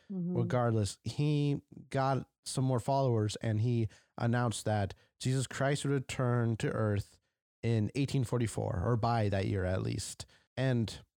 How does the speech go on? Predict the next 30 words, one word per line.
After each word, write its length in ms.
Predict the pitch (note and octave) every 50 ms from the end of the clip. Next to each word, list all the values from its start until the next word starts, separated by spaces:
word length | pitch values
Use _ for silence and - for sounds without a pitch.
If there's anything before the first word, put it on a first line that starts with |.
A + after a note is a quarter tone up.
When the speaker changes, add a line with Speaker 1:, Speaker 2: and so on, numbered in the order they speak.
| _ _
Speaker 2:
again, 260 | - E3 D#3+ F#3+ E3
enough 280 | C#3+ C#3 D3+ F3 F#3+ -
people 280 | - G3+ E3+ D#3+ C#3+ C#3
kinda 380 | B2 - E3+ D#3+ D3+ C#3+ C#3 B2+
bought 300 | A#2+ C3+ C3 C3+ C#3 C#3
it 120 | B2+ B2
up, 280 | B2+ C3 C3 B2+ - - - - - _
not 160 | - D3+ F3+ G#3
as 140 | G#3 F#3 F#3
much 200 | F3 D#3+ D#3 -
as 240 | D#3 C3+ B2 A#2 A#2+ C3+ - _
Joanna, 680 | C3 B2+ C3+ B2 A#2+ A#2+ A#2+ B2 C3 D3 D#3+ F3 F3+
which 160 | D#3+ C3+ - -
we 80 | A2
just 180 | A#2 A#2+ - -
talked 320 | - A2 G#2+ G#2+ - -
about. 300 | C#3+ C#3+ - C#3 C3+ C3+
I 60 | B2
think 200 | A2+ - B2 A2
her 160 | - A#2 A2+ A2+
group 160 | A2+ A2+ G#2
was 160 | G#2+ G#2+ G2+
a 60 | G#2
lot 240 | G2 G2+ G2 G#2+ -
smaller, 560 | - - A2+ G#2 G2+ G#2 A2 A2+ A#2 A#2+ A2 - - - _ _ _ _
but 260 | - B2+ - C3 B2+ B2+
there's 180 | C3+ C#3+ B2+
enough 240 | D3 D3 C#3 C3+ A#2
people 400 | - D3+ D3+ C#3 - B2+ B2 A#2+
that 380 | - A#2+ A#2 A2 G#2+ G2+ -